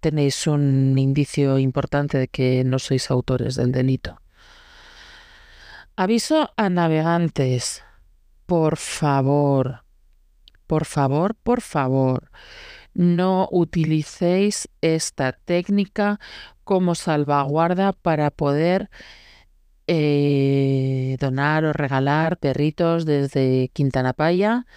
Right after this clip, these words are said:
a cualquier otro punto de España diciendo que, eh, hay que pagar el transportín, etcétera, etcétera. Porque al final, eh, no solamente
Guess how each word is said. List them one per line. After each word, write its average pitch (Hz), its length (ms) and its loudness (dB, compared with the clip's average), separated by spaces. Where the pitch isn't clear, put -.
a 151 140 -4
cualquier 160 460 -2
otro 160 260 0
punto 156 280 0
de 139 80 0
España 196 640 0
diciendo 170 760 0
que, 175 440 0
eh, 143 320 2
hay 147 140 0
que 156 100 -4
pagar 151 320 0
el 160 100 0
transportín, 160 720 0
etcétera, 143 380 -2
etcétera. 131 500 -6
Porque 139 640 0
al 131 100 0
final, 170 540 0
eh, 139 380 0
no 151 160 -2
solamente 147 1200 0